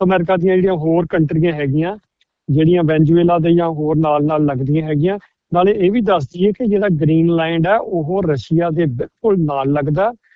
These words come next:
ਉੱਧਰ ਦੂਸਰੇ ਪਾਸੇ ਕਾਫੀ ਰਕਬਾ ਜਿਹੜਾ ਉਹਦਾ ਕੈਨੇਡਾ ਨਾਲ ਵੀ ਬਹੁਤ ਜ਼ਿਆਦਾ ਲੱਗਦਾ,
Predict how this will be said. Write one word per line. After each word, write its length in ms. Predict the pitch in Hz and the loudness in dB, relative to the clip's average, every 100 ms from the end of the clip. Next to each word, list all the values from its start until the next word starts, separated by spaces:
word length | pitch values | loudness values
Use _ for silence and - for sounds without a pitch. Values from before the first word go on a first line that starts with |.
| _ _ 180 | _ _ -4
ਉੱਧਰ 300 | 175 220 190 | 0 0 0
ਦੂਸਰੇ 380 | 175 156 180 170 | 0 0 -2 0
ਪਾਸੇ 540 | 170 139 185 190 196 185 _ _ _ | -2 0 0 2 0 -2 _ _ _
ਕਾਫੀ 440 | 170 170 196 220 | 0 0 0 0
ਰਕਬਾ 420 | 185 156 160 175 165 | 2 0 0 0 2
ਜਿਹੜਾ 260 | 160 170 | 2 0
ਉਹਦਾ 300 | 170 156 170 | -2 -2 -2
ਕੈਨੇਡਾ 540 | 226 - 185 180 180 190 | -4 -2 0 2 2 2
ਨਾਲ 200 | 185 170 | 0 0
ਵੀ 100 | 180 | 0
ਬਹੁਤ 300 | 143 170 143 | 0 -2 -2
ਜ਼ਿਆਦਾ 240 | 147 147 | -2 -2
ਲੱਗਦਾ, 380 | 143 123 127 | -2 -4 -6